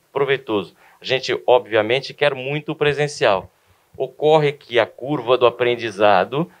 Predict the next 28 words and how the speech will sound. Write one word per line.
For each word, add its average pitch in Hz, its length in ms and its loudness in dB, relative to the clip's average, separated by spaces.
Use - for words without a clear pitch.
que 139 100 -4
nos 131 200 -4
permitiu 120 540 -2
trabalhar 117 580 0
com 104 140 -12
o 104 40 -8
remoto, 104 640 -4
nos 156 320 0
traz 147 340 2
a 160 60 0
possibilidade 139 1000 -2
de 131 120 -6
aproximar 175 640 -4
pessoas. 151 600 -10
Então, 143 280 0
agora 156 360 2
temos 196 420 -2
acesso, 131 580 -2
nos 104 180 -12
nos 110 220 -4
even-, 107 360 -4
nos 95 200 -12
nossos 101 360 -4
eventos 101 460 -4
do 95 140 -16
direito, 120 440 -4
a 110 180 0
palestrantes, 131 1040 -4